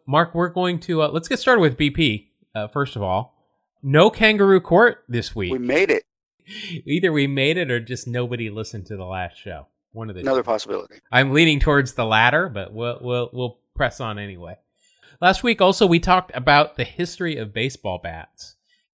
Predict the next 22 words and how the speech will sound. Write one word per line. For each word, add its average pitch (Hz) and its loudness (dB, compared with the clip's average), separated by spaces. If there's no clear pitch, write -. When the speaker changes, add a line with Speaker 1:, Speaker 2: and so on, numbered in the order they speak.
Speaker 1:
and 120 -6
I 127 -2
could 135 0
not 139 4
believe 127 -4
the 120 -6
amount 117 -2
of 104 -14
stuff 110 -4
that 110 -8
I 101 -6
found 135 -4
on 101 -10
the 104 -10
history 110 -12
of 95 -12
baseball 127 -6
bats. - -8
So - 0
much, 175 0
in 113 -10
fact, 101 -6